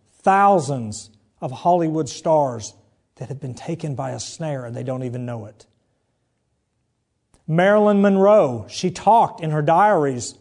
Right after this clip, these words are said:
about the problem she had with demons. And everybody sees the pictures of her, what a, a glamorous and fabulous woman she was, and she was so beautiful.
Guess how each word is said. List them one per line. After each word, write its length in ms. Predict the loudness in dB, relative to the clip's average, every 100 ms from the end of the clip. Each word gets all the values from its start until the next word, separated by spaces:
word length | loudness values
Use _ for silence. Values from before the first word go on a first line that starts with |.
| _ _ _ _
about 320 | 0 2 0
the 60 | -6
problem 400 | -2 -2 -2 -8
she 160 | -10
had 220 | -8 -8
with 120 | -8 -8
demons. 560 | -8 -8 -12 -16 -18 _ _ _ _ _ _ _ _ _
And 140 | 2
everybody 460 | 4 4 6 6 4
sees 300 | 4 4 4
the 100 | 2
pictures 500 | 4 2 4 4 4
of 120 | 2
her, 360 | 2 4 2 -2 -10 2
what 160 | 6
a, 40 | 8
a 960 | 8 6 4 2 2 -2 -8 -14 -6
glamorous 800 | 0 2 4 2 4 4 4 2
and 200 | -2 -4
fabulous 560 | 2 2 4 4 4 2
woman 340 | 2 4 4
she 180 | 0 -2
was, 280 | 2 2 0
and 80 | -4
she 100 | -4
was 160 | -2
so 180 | 2 2
beautiful. 580 | 2 2 2 2 0 -4